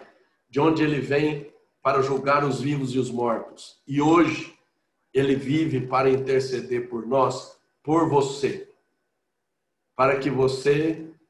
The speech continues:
possa cumprir o propósito,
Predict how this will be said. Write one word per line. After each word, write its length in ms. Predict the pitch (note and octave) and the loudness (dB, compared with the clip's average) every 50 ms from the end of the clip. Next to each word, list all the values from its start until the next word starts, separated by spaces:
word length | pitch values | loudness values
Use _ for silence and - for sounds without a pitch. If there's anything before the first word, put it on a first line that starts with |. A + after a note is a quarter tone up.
| _ _ _ - | _ _ _ 0
possa 640 | C3+ C3 C3+ C3+ C3+ C3+ C3+ B2+ B2+ B2+ C3 B2+ - _ _ _ _ _ _ _ _ _ | 2 2 2 2 0 -4 -6 -6 -8 -8 -8 -10 -16 _ _ _ _ _ _ _ _ _
cumprir 760 | - C#3+ C3+ C3 C3+ C#3 C#3 C3+ C3+ C3+ C3+ C3+ C3+ C3+ - - - _ _ _ _ _ _ | -6 -4 -4 -2 0 0 2 4 4 4 4 2 -2 -6 -12 -16 -20 _ _ _ _ _ _
o 180 | - C#3 C#3 | -8 -6 -6
propósito, 840 | C#3+ C3+ C3+ C3+ C3 C3+ C3+ C3 C3 C3 A#2+ G#2+ - - - - - | -4 -2 -2 -2 -2 0 2 2 4 4 2 0 -2 -6 -12 -18 -20